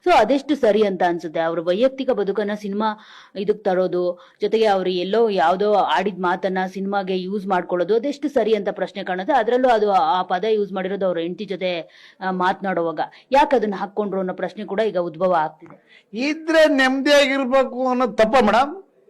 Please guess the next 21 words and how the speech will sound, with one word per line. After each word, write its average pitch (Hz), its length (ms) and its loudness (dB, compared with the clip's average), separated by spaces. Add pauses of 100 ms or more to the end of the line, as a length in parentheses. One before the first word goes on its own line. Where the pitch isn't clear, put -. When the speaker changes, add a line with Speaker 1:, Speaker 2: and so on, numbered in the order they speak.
(680)
Speaker 2:
ತಪ್ಪ? 202 200 4 (560)
Speaker 1:
No, 214 160 -18
no, 269 80 -10
no. 269 80 -6
Speaker 2:
ಈಗ 170 300 -4
Speaker 1:
ಆ 233 80 4
Speaker 2:
ಅಂದ್ರೆ 247 220 4
Speaker 1:
ಸನ್ನಿವೇಶ, 320 680 6
ಆ 208 340 6
ಪದವನ್ನ 254 760 4
ಯೂಸ್ 226 420 0
ಮಾಡಿರೋ 226 440 6
ಸನ್ನಿವೇಶ 247 880 4
ತಪ್ಪಾಗಿತ್ತು. 233 1160 0
Speaker 2:
ಏನ್ - 80 0
ಕಾನೂನಲ್ಲಿ 262 560 2
ಅವ್ರಷ್ಟೇ 240 440 6
ಅವ್ರ 247 160 8
ಹೆಂಡತಿ 214 240 4
ಬಳಸ್ಬೇಕು 196 460 4
ಅಂತಿದ್ಯಾ? 139 420 2